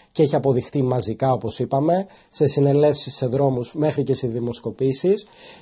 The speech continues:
και κυρίως το έχουμε καταφέρει επειδή δεν είμαστε μόνοι μας. Έχουμε κερδίσει μαζί μας τη συντριπτική πλειοψηφία της κοινωνίας. Τα αδέρφια μας μαθητές, που κάθε Πέμπτη διαδηλώνουμε μαζικά μαζί,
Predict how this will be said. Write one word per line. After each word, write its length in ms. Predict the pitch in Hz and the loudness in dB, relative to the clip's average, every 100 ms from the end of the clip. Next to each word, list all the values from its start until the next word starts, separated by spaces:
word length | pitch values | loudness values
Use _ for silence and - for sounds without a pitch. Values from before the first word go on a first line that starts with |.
| - | -4
και 140 | 156 | -2
κυρίως 340 | 139 147 196 190 | 2 4 4 2
το 80 | |
έχουμε 200 | 202 202 | -2 0
καταφέρει 720 | 175 143 139 - 135 139 160 - | 0 2 0 0 0 2 0 -4
επειδή 320 | 143 120 147 | -4 2 2
δεν 160 | 170 180 | 4 4
είμαστε 340 | 190 175 - | 2 0 0
μόνοι 260 | 156 180 120 | 4 4 2
μας. 300 | 92 - - _ _ _ _ _ - | -4 -12 -20 _ _ _ _ _ -2
Έχουμε 320 | 165 180 170 | 0 4 2
κερδίσει 720 | 147 131 131 151 - 180 190 - | 4 4 4 4 2 0 -2 -4
μαζί 400 | 127 123 120 151 | -2 0 2 2
μας 340 | 170 185 - - - - | 2 -2 -6 -16 -20 -8
τη 100 | 151 | -2
συντριπτική 520 | 139 127 127 139 - 165 | -2 0 -2 -2 0 2
πλειοψηφία 520 | 175 160 - 165 170 | 2 0 0 0 0
της 160 | 143 | 0
κοινωνίας. 680 | - 143 143 160 127 92 - - - - - | -2 0 2 4 2 0 -12 -20 -20 -10 2
Τα 100 | 135 | 4
αδέρφια 380 | 135 160 170 | 6 4 4
μας 200 | 151 147 | 2 2
μαθητές, 680 | 135 120 123 107 139 180 - - - - _ | 0 -2 -2 2 2 2 0 -12 -20 -20 _
που 100 | - | -2
κάθε 300 | 143 160 151 | 6 6 6
Πέμπτη 580 | 143 147 147 131 123 117 | 2 4 4 2 2 0
διαδηλώνουμε 680 | 123 147 131 139 147 143 131 | 4 6 8 6 6 4 2
μαζικά 400 | 127 120 127 139 | 0 -2 0 0
μαζί, 480 | 120 107 123 160 | 0 0 2 2